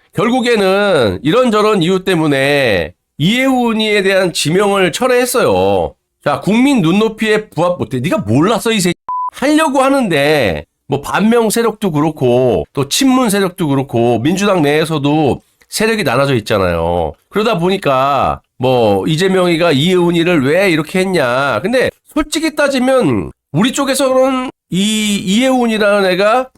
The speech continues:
나라의 곳간을 맡아가지고 이재명이가 지금까지 털어놨던, 어? 너, 너 솔직히 너 이재명 백육십사 조.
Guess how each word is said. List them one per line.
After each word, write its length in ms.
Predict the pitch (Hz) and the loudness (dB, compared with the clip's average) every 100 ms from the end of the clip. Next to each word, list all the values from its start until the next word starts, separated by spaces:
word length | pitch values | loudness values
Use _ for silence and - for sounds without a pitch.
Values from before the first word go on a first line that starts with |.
| - | -6
나라의 380 | 143 180 226 - | -2 0 0 0
곳간을 800 | 151 160 214 220 208 160 95 - | -2 0 0 2 2 2 0 -4
맡아가지고 960 | 95 147 - 226 196 139 127 165 98 - | -4 -4 -2 0 0 0 -2 0 0 0
이재명이가 760 | 170 196 240 233 220 208 208 208 | -2 0 2 2 2 0 -2 -2
지금까지 640 | - 185 214 202 190 185 | -6 -4 -4 -4 -2 -4
털어놨던, 760 | - 254 233 147 - 139 95 80 _ - | -2 0 2 0 -2 -2 -2 -4 _ -6
어? 160 | 131 - | -6 -2
너, 160 | 233 | -2
너 200 | 277 311 | 0 0
솔직히 580 | 311 320 320 330 226 - _ _ | 0 -2 0 -2 -2 -4 _ _
너 160 | - 190 | -4 0
이재명 500 | 220 214 277 294 - | 0 0 2 0 0
백육십사 800 | - 240 302 - 285 294 - 302 | -2 2 2 0 -4 -4 -4 0
조. 260 | 220 107 | 0 0